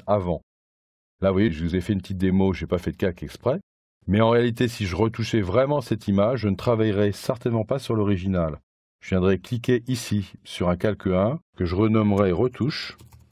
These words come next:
Et que ce soit le tampon, où vous allez avoir un réglage ici, qui sera non pas calque actif, mais tous les calques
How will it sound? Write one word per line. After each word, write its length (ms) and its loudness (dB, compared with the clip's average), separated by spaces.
Et 300 4
que 120 0
ce 180 -2
soit 240 2
le 140 0
tampon, 540 0
où 120 4
vous 160 4
allez 140 6
avoir 380 2
un 100 2
réglage 580 2
ici, 460 -4
qui 140 -6
sera 260 2
non 180 2
pas 200 0
calque 280 -2
actif, 600 -4
mais 400 2
tous 140 2
les 120 2
calques 520 -2